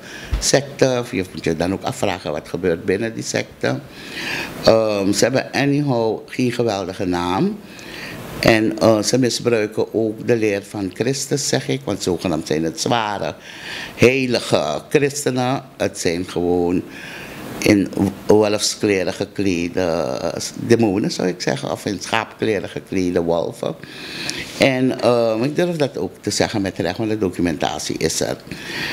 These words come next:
Wat zien we in Suriname gebeuren? En daarom, eh,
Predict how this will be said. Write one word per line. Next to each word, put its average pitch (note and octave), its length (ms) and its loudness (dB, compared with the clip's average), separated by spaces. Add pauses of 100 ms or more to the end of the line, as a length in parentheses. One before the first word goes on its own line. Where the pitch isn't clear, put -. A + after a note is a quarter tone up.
(300)
Wat F3 180 8
zien A3+ 140 4
we G#3+ 120 4
in - 60 2
Suriname A2 600 2
gebeuren? G#2 720 2
En G#2 180 0
daarom, B2 400 0 (260)
eh, G#2+ 340 2